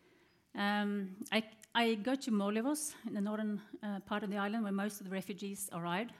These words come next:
I, um, get to know, uh, Philippa and Eric Kempson, that, uh, you know very well.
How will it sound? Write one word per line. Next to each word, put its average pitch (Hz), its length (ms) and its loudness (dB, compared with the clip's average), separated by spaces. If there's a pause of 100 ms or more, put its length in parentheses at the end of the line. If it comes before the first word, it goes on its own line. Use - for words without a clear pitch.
(1000)
I, 190 460 2
um, 107 180 -4 (680)
get 233 160 -2
to 226 100 -2
know, 196 260 0
uh, 190 140 -2
Philippa 208 540 -2
and 185 140 -2
Eric 190 220 -2
Kempson, 240 420 0 (100)
that, 196 280 -6
uh, 208 340 -6
you 190 140 -4
know 202 100 -4
very 190 160 -6
well. 214 200 -4